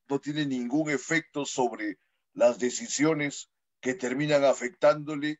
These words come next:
y que independientemente de si uno sea liberal o comunista, o sea, haciendo un análisis objetivo de cómo está, eh, este orden de cosas en, en lo que es, eh, el poder, el,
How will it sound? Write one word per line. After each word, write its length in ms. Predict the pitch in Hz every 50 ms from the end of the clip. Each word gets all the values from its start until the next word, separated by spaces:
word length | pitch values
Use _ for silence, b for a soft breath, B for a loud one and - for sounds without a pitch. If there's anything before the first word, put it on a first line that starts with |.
| _ _
y 180 | - 131 120 -
que 220 | _ - 113 113 113
independientemente 1000 | 117 113 123 123 123 120 131 147 151 147 - 147 139 147 156 151 - - 139
de 100 | 135 127
si 120 | 120 - 139
uno 140 | 139 143 127
sea 240 | - 135 143 147 143
liberal 680 | 135 131 123 117 117 117 117 127 131 135 135 131 127
o 100 | 120 117
comunista, 760 | - 117 117 _ 117 120 127 139 139 - - _ - 131 131 - _ _ _ _ _ -
o 100 | 110 117
sea, 100 | 123 123
haciendo 260 | 117 123 131 131 143
un 100 | 139 135
análisis 460 | 135 135 139 143 139 127 127 120 -
objetivo 680 | 117 107 _ - 120 120 _ - 147 156 156 135 131 123
de 100 | 117 117
cómo 240 | - 127 127 135 135
está, 440 | - - 135 131 131 131 131 123 - _ _ _ _ _ _ _ _ -
eh, 300 | 90 98 101 101 104 - -
este 300 | 135 131 - - 135 135
orden 320 | 135 135 127 131 135 127
de 140 | 117 120 123
cosas 520 | - 151 151 139 - 135 120 117 - -
en, 400 | 104 101 101 95 92 87 82 80 _ -
en 120 | 104 104
lo 120 | 104 107 -
que 140 | - 131
es, 140 | 135 127 - 117
eh, 280 | 107 107 101 95 92 87 - _ -
el 180 | 117 117 -
poder, 440 | - 120 120 117 123 131 127 127 - _ _ _ _ _ _ _ _ _ _ _ _ _ _ _ _ _ _ _ _ _ _ _ _ _ _ _
el, 220 | - 123 117 117